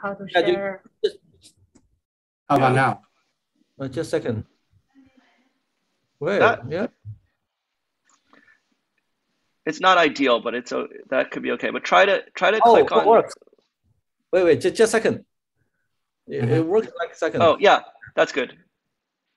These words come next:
Speaker 4: Wait, that was good. What
Speaker 2: Yeah,
Speaker 4: happened?
Speaker 2: yes, it's, uh, you click, click again. Try again.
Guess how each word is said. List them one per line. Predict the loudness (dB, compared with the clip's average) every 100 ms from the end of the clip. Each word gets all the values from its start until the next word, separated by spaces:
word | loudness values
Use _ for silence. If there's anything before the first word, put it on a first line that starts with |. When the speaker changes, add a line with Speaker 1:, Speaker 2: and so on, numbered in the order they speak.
| -6
Speaker 4:
Wait, | -6 -6 _ _ _ _ _ _
that | -4
was | -4 -4
good. | -12 -14 _ _ _ _
What | -10 -2
Speaker 2:
Yeah, | 0
Speaker 4:
happened? | 2
Speaker 2:
yes, | 0 -4 _ _ _
it's, | -14
uh, | -8 -6 -6 -8
you | -6 -4
click, | 0 0 -2
click | -6 -4
again. | -4 -8 -12 _ _ _ _
Try | -8 -8
again. | -8 -10